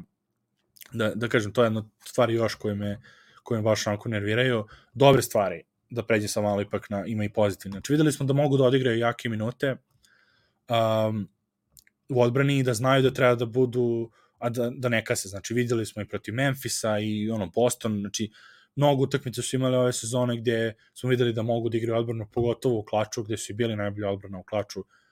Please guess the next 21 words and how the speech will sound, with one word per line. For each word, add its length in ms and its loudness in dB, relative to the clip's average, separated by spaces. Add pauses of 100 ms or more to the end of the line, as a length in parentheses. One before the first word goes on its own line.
(200)
većinu 360 -4
sezone. 600 -4 (500)
A, 500 0 (280)
kada 180 2
se 140 4
Jokić 300 4
uključi 380 2
i 60 -2
kada 280 -2 (160)
potpuno 400 4
iskontroliše 560 0
defensivni 460 -2
skok, 460 -2 (420)
je 120 -2
bitno, 360 2
jer 120 -2
smo 160 -6
to 140 4
rekli, 280 2
ono, 120 -2
nema, 480 0